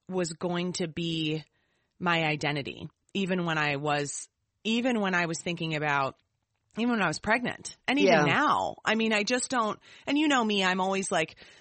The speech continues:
Speaker 1: I'm very intentional about thinking about what I do as separate from who I am.
Speaker 2: Right.
Speaker 1: And so being a mom is something that I do, and it's something that's really important to me and something that I'm really passionate about, and I love my children more than anything. But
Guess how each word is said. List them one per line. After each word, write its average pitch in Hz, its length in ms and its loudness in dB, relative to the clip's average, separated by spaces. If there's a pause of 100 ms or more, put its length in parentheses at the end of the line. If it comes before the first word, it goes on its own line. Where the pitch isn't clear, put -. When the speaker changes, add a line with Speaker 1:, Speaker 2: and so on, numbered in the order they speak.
(160)
Speaker 1:
I'm 247 160 0
very 262 220 4
intentional 214 580 0
about 180 440 4
thinking 180 720 -2
about 170 320 2
what 175 180 2
I 170 120 2
do 170 460 0
as - 200 -2
separate - 340 -4
from 170 180 -4
who 165 180 0
I 151 120 0
am. 147 480 0 (100)
Speaker 2:
Right. 156 440 4
Speaker 1:
And 185 160 0
so 170 520 2
being 185 220 0
a 165 60 -2
mom 165 260 2
is 165 120 -2
something 170 340 -4
that 156 100 -2
I 151 100 0
do, 165 360 0
and 175 80 -2
it's - 100 -10
something 175 220 -4
that's 160 180 -6
really 151 160 -2
important 185 460 -4
to 190 80 -6
me 175 140 0
and 160 100 -4
something 156 300 -4
that 147 100 -4
I'm 143 160 -2
really 147 220 -2
passionate 185 500 0
about, 165 200 0
and 151 120 -4
I 143 80 -2
love 165 600 0 (140)
my 160 180 -2
children 147 600 -2
more 165 160 -2
than 156 140 -2
anything. 165 520 -2
But 165 300 2